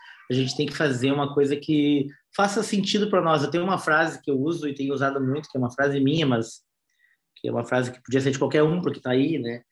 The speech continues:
É, que é o seguinte, ah, sucesso mesmo é a gente acab-, ser a pessoa que a gente sempre deveria ter sido. O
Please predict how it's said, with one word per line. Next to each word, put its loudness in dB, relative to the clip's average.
É, -2
que -6
é 0
o 0
seguinte, -4
ah, 2
sucesso 0
mesmo 0
é -2
a 2
gente -2
acab-, -2
ser 0
a 2
pessoa 0
que -6
a -2
gente -6
sempre -6
deveria 0
ter -2
sido. -8
O -20